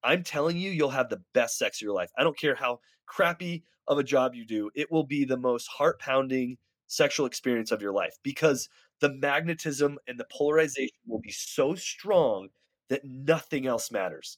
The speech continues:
It will not matter 'cause she'll just melt in your arms. I'm telling you that right now. And the way to do that are, like, programs like yours, Rich, like, sh-, you know, getting your mind clear of porn, getting your body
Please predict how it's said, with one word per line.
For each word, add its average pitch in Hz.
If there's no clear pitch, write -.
It 139
will 143
not 135
matter 101
'cause 160
she'll 151
just 147
melt 120
in 110
your 90
arms. -
I'm 120
telling 139
you 120
that 110
right 95
now. 90
And 135
the 123
way 151
to 139
do 180
that 110
are, 123
like, 123
programs 135
like 110
yours, 107
Rich, 90
like, 113
sh-, -
you 143
know, 98
getting 147
your 180
mind 120
clear 117
of 104
porn, 92
getting 143
your 185
body 110